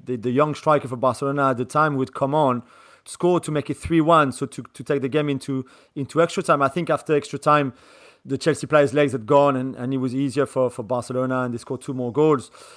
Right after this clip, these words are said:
Uh, but seven minutes more, and they would have gone through to the semi-final. For the first ever,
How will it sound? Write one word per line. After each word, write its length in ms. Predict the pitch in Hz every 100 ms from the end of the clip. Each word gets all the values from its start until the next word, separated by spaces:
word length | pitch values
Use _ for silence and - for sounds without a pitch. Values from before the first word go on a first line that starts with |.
| - _
Uh, 220 | 120 127
but 480 | 123 143 143 127 -
seven 320 | - 185 190
minutes 320 | 185 185 175
more, 400 | 185 202 151 139
and 160 | 139 143
they 60 | 147
would 100 | 147
have 160 | 139
gone 140 | 147 143
through 160 | 156
to 100 | 139
the 80 | 139
semi-final. 480 | 139 143 - 165 143
For 160 | -
the 80 | 143
first 320 | 139 170 -
ever, 400 | 165 151 151 139